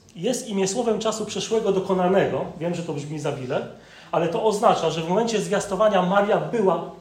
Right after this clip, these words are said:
pełna łaski. Że Bóg uprzednio już w niej działał, przygotowując ją do tej podróży,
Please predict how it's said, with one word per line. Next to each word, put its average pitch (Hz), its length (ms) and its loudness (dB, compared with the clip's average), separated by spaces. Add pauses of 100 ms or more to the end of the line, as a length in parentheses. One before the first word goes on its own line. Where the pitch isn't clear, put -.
pełna 156 560 2
łaski. 190 480 -8 (360)
Że 147 140 -4
Bóg 226 320 -2
uprzednio 196 440 -2
już 208 200 -2
w 165 160 -8
niej 185 340 0 (260)
działał, 175 340 2
przygotowując 175 840 0
ją 151 180 -2 (680)
do 165 340 4 (100)
tej 147 220 -2
podróży, 143 480 -8